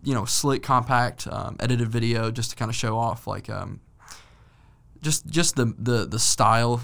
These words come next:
of, of, of fishing and, and competition that, that takes place in the Alabama Bass Trail. Um, and then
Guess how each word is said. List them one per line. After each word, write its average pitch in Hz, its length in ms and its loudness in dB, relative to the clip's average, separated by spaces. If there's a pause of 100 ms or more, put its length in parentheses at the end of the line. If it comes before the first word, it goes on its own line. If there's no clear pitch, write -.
(120)
of, 110 220 -2
of, - 360 -6
of 110 140 -2
fishing 117 460 0
and, 113 200 -4
and 113 120 -4
competition 120 880 0
that, 113 260 -4
that 110 140 -2
takes 123 200 -2
place 117 280 -2
in 123 60 4
the 117 40 2
Alabama 120 300 0
Bass 120 260 -2
Trail. 123 340 -4 (400)
Um, - 380 -4
and 117 160 2
then 110 220 2